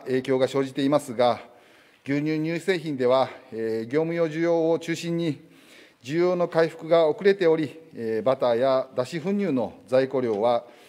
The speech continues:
過去最高の水準まで、えー、積み上がっております。えー、足元では不需要期であるこ-、あるこの年末年始に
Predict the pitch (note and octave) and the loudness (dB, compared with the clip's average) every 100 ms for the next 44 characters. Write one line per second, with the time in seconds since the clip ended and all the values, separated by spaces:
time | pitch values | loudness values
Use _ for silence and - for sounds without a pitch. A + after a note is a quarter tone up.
0 | - - _ _ D#3+ D#3 D3+ F3+ G3+ G3+ | -20 -20 _ _ -6 -4 0 0 2 -2
1 | G#3+ G3+ G3+ F#3+ G3 G3 G3 G3+ G3 - | 0 -2 -2 -2 -2 2 2 2 0 -4
2 | A2+ A2 C3 C3+ C3+ C3+ C3+ - A#2+ A#2+ | -8 -6 -4 0 2 0 -2 -4 -4 -4
3 | - - A#2 A#2+ A2+ - - - - - | -10 -6 -4 -2 -4 -8 -18 -20 -20 -20
4 | - - - - B2+ A#2+ A#2+ B2+ E3+ D#3+ | -20 -20 -20 -2 2 2 2 0 -2 0
5 | C#3+ C#3+ D3 B2 - - _ - D3 F3+ | 2 4 4 0 -14 -20 _ -10 -6 2
6 | G3 F3+ C3+ C3 C3 D3 D#3+ - - _ | 2 2 2 4 4 0 -8 -10 -20 _
7 | C#3+ D#3+ C#3+ - D#3 D3+ D3 E3 F3 F3+ | 2 2 0 -4 -2 0 0 0 0 -2
8 | G3+ G#3+ E3 B2 G2 | -4 -4 -4 -6 -6